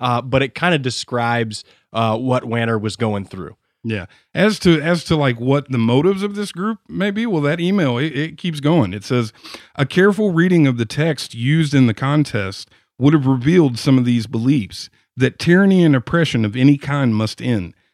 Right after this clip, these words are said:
Speaker 2: that censorship is wrong, and that priva-, privacy is an inalienable right.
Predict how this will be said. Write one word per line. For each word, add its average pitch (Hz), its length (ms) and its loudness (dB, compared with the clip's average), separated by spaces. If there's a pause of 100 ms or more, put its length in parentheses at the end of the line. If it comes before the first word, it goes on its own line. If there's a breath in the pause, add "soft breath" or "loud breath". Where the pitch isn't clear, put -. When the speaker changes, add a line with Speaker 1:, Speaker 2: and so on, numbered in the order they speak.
(140)
Speaker 2:
that 123 180 0
censorship 175 680 0
is 127 140 -2
wrong, 123 420 0
and 113 140 -4
that 113 120 -4
priva-, 151 600 -2
privacy 156 500 -2
is 110 140 -4
an 113 100 -2
inalienable 120 840 2
right. 117 360 -6